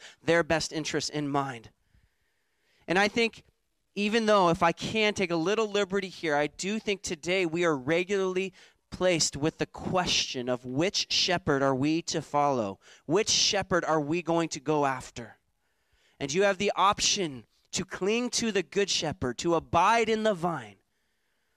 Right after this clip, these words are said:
or to chase after another shepherd, whether it's an actual person or an idol or whatever it might be, who ultimately will lead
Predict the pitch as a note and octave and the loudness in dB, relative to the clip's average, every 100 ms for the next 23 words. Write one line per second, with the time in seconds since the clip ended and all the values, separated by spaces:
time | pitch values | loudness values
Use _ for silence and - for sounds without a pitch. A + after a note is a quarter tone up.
0 | _ _ _ _ _ _ _ _ _ _ | _ _ _ _ _ _ _ _ _ _
1 | _ _ _ _ _ - - D#3+ F#3 - | _ _ _ _ _ -18 -2 4 4 4
2 | D#3+ - D#3 D#3 - B2+ A#2+ A#2+ G#2+ G#2+ | 0 -2 -2 -4 -4 -6 -6 -4 -4 -4
3 | _ _ _ _ _ _ _ _ - A#2 | _ _ _ _ _ _ _ _ -10 -2
4 | B2 A#2+ G#2+ G2+ - F#2 G2 G2 G2+ - | 0 0 0 -4 -6 -8 -6 -4 -4 -6
5 | G2+ A#2+ B2+ - C3 - C3+ - C3+ B2 | -10 -8 -6 -4 -2 -2 -2 -4 -8 -8
6 | G2 G2 A#2+ B2+ C3 C3 G2 G2+ A#2 C#3 | -8 -4 -4 -2 -2 -4 -6 -6 -6 -6
7 | B2+ C#3 C3+ B2 A2 _ _ _ _ _ | -8 -10 -16 -18 -20 _ _ _ _ _
8 | _ _ _ _ _ _ _ _ _ _ | _ _ _ _ _ _ _ _ _ _
9 | _ _ _ - C3 C3+ - B2+ A2 A2 | _ _ _ -2 2 2 2 -4 -4 -2
10 | G#2+ A2 B2+ A#2 G2+ | -2 0 0 0 -2